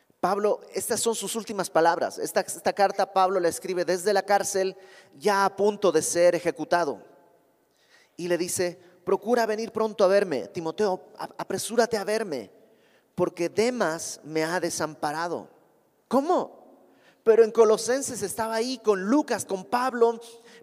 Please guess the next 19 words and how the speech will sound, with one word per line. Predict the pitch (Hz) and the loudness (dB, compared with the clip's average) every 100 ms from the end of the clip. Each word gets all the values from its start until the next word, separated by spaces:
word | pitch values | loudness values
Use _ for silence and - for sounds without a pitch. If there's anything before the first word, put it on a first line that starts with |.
| - | 0
predicando | 202 180 262 247 262 254 247 247 233 | 2 2 2 2 2 6 8 8 4
y | 196 | 2
sirviendo. | - 190 170 233 233 233 226 196 - - - _ _ _ _ _ _ | -4 -4 -2 -2 2 2 2 -4 -18 -20 -20 _ _ _ _ _ _
Pero | 180 170 | -2 0
ahora | 196 196 | 0 -2
Demas | 196 196 190 190 - | -4 -4 -4 -6 -10
me | 160 | -6
ha | 170 | -4
desamparado. | 170 175 165 156 165 170 170 | -2 -4 -6 -4 -2 0 -2
¿Por | 180 170 | -2 0
qué? | 226 151 - - - - - _ - _ _ | 0 0 -6 -20 -20 -20 -20 _ -20 _ _
Amando | 147 156 190 220 214 202 | -8 -2 0 0 2 2
este | 190 - | 2 -6
mundo, | 165 196 180 113 87 - _ _ | -4 -4 -4 -6 -6 -14 _ _
se | - - - | -20 -14 -8
ha | 147 | -6
ido | 160 156 | -4 -6
a | |
Tesalónica. | 147 - 127 143 123 - 101 | -6 -10 -10 -10 -12 -18 -20